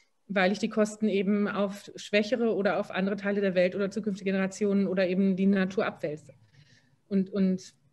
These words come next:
das Experimentieren ist im Grunde genommen loslaufen, bevor wir mit allen Prognosen über zehn, fünfzehn, zwanzig, Jahre, das ist ja häufig so, ne?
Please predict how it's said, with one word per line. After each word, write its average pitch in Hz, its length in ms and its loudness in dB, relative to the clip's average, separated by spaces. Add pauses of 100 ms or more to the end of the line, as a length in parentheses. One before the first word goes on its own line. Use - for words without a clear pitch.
(480)
das 202 240 -2
Experimentieren 233 720 6
ist 269 80 0
im 240 100 6
Grunde 233 200 6
genommen 226 420 6
loslaufen, 269 600 6
bevor 247 360 4
wir 262 120 8
mit 226 240 6
allen 277 340 6
Prognosen 247 640 4
über 208 240 2
zehn, 320 480 2
fünfzehn, 302 540 -2
zwanzig, 247 320 2
Jahre, 226 100 4
das 220 80 -2
ist - 40 -4
ja 196 100 0
häufig 226 320 0
so, 180 120 -2
ne? 262 180 -2